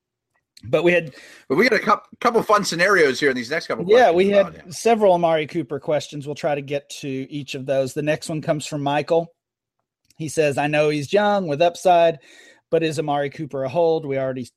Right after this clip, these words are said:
Speaker 1: addressed that. Yes.
Speaker 2: Yes.
Speaker 1: Yes, I think he is. But then he's got an interesting trade question. Would you move him for Joe Mixon and A J Green? Y-,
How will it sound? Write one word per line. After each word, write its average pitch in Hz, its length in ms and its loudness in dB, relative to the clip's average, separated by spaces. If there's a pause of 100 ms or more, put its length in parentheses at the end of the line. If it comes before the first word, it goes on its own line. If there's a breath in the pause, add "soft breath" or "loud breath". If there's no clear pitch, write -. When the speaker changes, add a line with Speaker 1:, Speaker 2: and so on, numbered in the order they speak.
(340)
Speaker 1:
addressed 139 400 -4
that. 139 280 -2
Yes. - 480 -8 (100)
Speaker 2:
Yes. 98 160 -8
Speaker 1:
Yes, 143 200 -4
I 131 60 -4
think 135 220 -8
he 156 120 -2
is. 202 280 -2 (1160 soft breath)
But 151 100 -6
then 208 120 0
he's 175 120 -2
got 160 160 2
an 151 120 -2
interesting 143 400 -6
trade 190 520 -2
question. 165 440 -4 (340 loud breath)
Would 196 260 2
you 220 140 -2
move 208 320 -2
him 190 260 -2
for 170 220 -2
Joe 170 260 2
Mixon 156 640 -8
and 143 200 -8
A 143 140 -6
J 131 200 -8
Green? 117 440 -10 (720 soft breath)
Y-, 98 140 -20